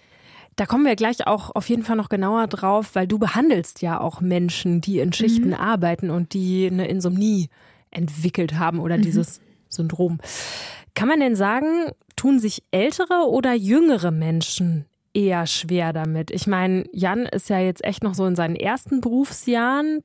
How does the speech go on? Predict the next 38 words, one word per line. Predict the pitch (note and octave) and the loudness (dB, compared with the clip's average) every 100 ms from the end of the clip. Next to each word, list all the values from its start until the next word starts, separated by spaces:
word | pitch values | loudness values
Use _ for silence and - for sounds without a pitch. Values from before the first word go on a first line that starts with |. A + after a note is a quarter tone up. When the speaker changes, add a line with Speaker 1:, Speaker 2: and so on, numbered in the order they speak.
| - | 0
Speaker 1:
Der | A#3+ | 2
Speaker 2:
Mhm. | |
Speaker 1:
steckt | A#3 A3 | 4 4
das | A#3+ - | 2 -2
ziemlich | - G3 F3 | -2 0 -2
gut | - G#3+ - | -2 -4 0
weg, | B3 - | -2 -2
war | A3+ | -2
mein | A3 G#3+ | 0 -2
Eindruck. | - G#3 A#3+ B3 C4 - | -2 -4 -2 -2 -2 -2
Aber | F#3 F#3 | -2 -2
vielleicht | - F#3+ E3+ | -2 -6 -4
ist | - - | -6 -6
das | F#3 | -6
bei | G3 | -6
anderen | - F#3+ F#3+ | -6 -6 -4
anders. | F#3+ F#3 D#3 D3+ - _ _ _ _ - - - | -6 -4 -4 -6 -12 _ _ _ _ -20 -20 -4
Speaker 2:
Ja, | B3 B3 | 0 0
es | |
gibt | D#4 G#4+ | 2 -2
Hinweise | C#4 D4+ B3+ A3+ | 0 0 2 2
darauf, | F#3 F3 F3 | 0 0 -2
dass | G3+ - | -2 -2
jüngere | F3 F#3 A#3 C4+ G#3+ | -2 0 2 2 2
Menschen | F3+ F3 G3+ A#3 A#3 A3+ G#3 | 4 4 2 2 2 2 2
Schichtarbeit | - G#3 - F3+ F#3 F3 | 0 -4 -4 -4 -4 -2
besser | - E3+ - D3+ | -4 -4 -4 -8
vertragen. | - E3 - - D3+ D3+ D#3 D3+ D#3 | -8 -10 -8 -8 -6 -4 -4 -2 -2
Und | - E3+ | -2 -4
ich | - | -4
glaube, | - F3+ F#3 | -8 -4 -2
das | F3+ | -4
entspricht | - - - E3+ - | -4 -4 -4 -6 0
auch | F#3 | 0
so | F3 | 0
ganz | E3+ E3+ E3+ | -2 0 -2
gut | - - - - - - - - | -8 -20 -12 -12 -12 -18 -16 -2
dem, | E3+ F#3+ | 2 4